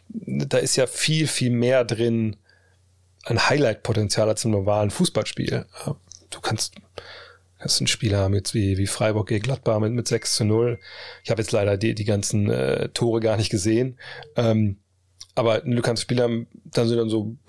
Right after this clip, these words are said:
ja, nur noch fünfzehn Tore dabei und dann natürlich ist dein Jubel im Stadion, wenn Zuschauer da sind. Aber, äh, das war jetzt nix, woran du in drei Wochen noch denkst. So, also da, dann Tore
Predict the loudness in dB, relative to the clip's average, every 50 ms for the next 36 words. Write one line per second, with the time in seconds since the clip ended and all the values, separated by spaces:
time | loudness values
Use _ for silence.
0 | -8 -4 -2 -2 -2 0 0 2 2 2 0 0 0 -2 0 0 -2 -2 -2 -2
1 | 0 0 2 2 4 4 2 4 4 4 4 4 4 2 2 0 -4 -4 -4 -2
2 | -2 -2 -2 -2 0 0 2 2 2 2 2 0 0 0 2 2 2 4 2 2
3 | 0 0 -2 -2 -2 -2 0 0 0 0 2 2 2 2 2 0 -2 -4 -4 -10
4 | -14 -14 -12 -12 -12 -14 -14 -16 _ _ -2 0 2 2 2 2 4 4 4 4
5 | 4 4 2 2 -2 _ -2 0 2 2 2 4 2 2 2 2 2 2 0 -2
6 | -6 _ _ _ _ _ _ _ _ _ _ _ _ _ _ _ _ _ _ _
7 | _ _ _ _ _ _ _ _ _ _ -4 -2 -2 -2 -2 -6 -4 -2 0 0
8 | 0 0 0 -2 -2 -2 -2 -4 -8 -8 -12 _ _ _ -20 -20 -20 _ -20 -14
9 | -6 0 0 2 2 2 2 2 2 2 2 2 2 2 2 2 2 2 0 2
10 | 2 0 0 0 -2 -2 -2 -2 -2 0 0 0 0 0 0 0 0 0 0 0
11 | 0 0 -2 -2 -2 0 0 2 2 2 2 2 0 -2